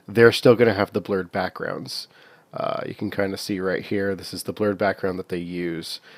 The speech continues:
But if you go into something like, uh, the GameCube, I've manipulated this one. So, uh, you take a look, and this is the actual background I'm using,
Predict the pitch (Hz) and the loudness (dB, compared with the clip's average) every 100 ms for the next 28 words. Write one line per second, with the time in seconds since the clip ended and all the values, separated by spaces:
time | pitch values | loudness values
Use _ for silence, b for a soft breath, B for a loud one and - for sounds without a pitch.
0 | B B - 147 127 - 113 - 117 - | B B 4 6 6 4 -2 -2 -2 4
1 | 117 113 80 104 101 101 110 104 - 98 | 4 6 4 0 -2 -2 -2 -2 -2 -4
2 | 95 90 90 92 - 92 92 90 78 80 | -4 -6 -4 -6 -8 -10 -8 -8 -8 -8
3 | 92 - - 98 98 98 98 - 135 131 | -8 -10 -12 -12 -12 -14 -8 0 2 0
4 | - 87 101 113 _ b b b b b | -4 -6 -6 -10 _ b b b b b
5 | - 101 101 104 113 123 127 113 104 95 | -2 4 4 4 6 6 6 4 2 -2
6 | - - - - - - 113 101 98 104 | -6 -6 -8 -10 -10 -2 0 2 0 -4
7 | B B B B - - 98 95 92 - | B B B B -8 -2 -2 -2 -4 -6
8 | - - _ - 104 104 - 98 98 - | -10 -14 _ -12 -4 -4 -2 -2 -2 2
9 | 107 139 113 117 101 101 - 101 98 - | 4 4 4 2 0 0 -2 -2 -2 -4
10 | 92 90 95 135 123 120 117 | -6 -4 2 4 4 2 0